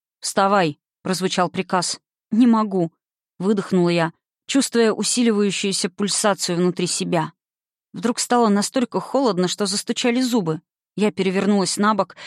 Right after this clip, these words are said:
прижала руки к животу, не в силах справиться с этим приступом. Слишком сильный. Он нарастал, обещая превратиться в нечто невообразимое.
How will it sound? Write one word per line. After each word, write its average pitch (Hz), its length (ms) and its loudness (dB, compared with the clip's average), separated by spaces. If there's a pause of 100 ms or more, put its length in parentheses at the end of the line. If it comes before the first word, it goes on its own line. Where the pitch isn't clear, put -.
(160)
прижала 254 400 4
руки 226 240 0
к 175 80 -4
животу, 214 380 0
не 240 120 6
в - 60 -4
силах 208 240 0
справиться 214 460 0
с - 80 -2
этим 214 240 0
приступом. 196 560 -2 (200)
Слишком 247 520 0
сильный. 185 500 0 (260)
Он 226 240 4
нарастал, 185 500 2
обещая 175 340 0
превратиться 175 580 -2
в 170 60 -2
нечто 175 320 0
невообразимое. 175 840 2